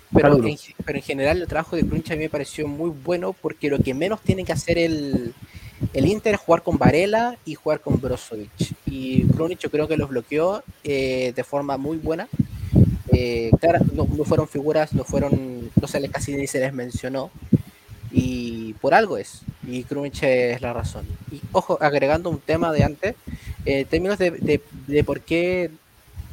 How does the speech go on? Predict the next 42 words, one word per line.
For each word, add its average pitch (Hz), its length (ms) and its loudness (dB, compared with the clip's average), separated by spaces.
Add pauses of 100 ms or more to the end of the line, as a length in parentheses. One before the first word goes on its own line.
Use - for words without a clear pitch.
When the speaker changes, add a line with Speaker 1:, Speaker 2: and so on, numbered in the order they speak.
Speaker 1:
Brahim 151 300 0
algunos 160 360 -2
creen 165 280 0
que 147 360 2
o 117 320 0
consideran 139 380 -4
que 131 120 -2
no 131 80 0
funcionó, 139 360 -8 (680)
es 185 100 2
porque 247 280 0
el 156 80 6
árbitro 240 360 4
no 208 100 2
le 262 100 0
cobraba 202 420 6
nada. 196 380 0 (760)
Yo, - 160 -4
yo 226 120 2
Speaker 2:
Ya 214 180 8
vamos 214 60 12
a - 20 10
Speaker 1:
conté 208 120 8
Speaker 2:
hablar 202 200 12
de 196 80 12
Speaker 1:
yo, 196 60 12
Speaker 2:
eso. 180 320 8 (480)
Speaker 1:
yo 247 120 4
le 277 100 0
conté 220 400 2
unas 214 260 -2
tres, 226 220 4
cuatro 240 240 0
faltas 254 320 4
a 247 60 4
Brahim 214 360 0
donde 226 220 0
de 196 100 2
ver-, 160 160 0 (140)
pudieron 196 380 0
cobrarle 214 320 2
perfectamente. 220 760 0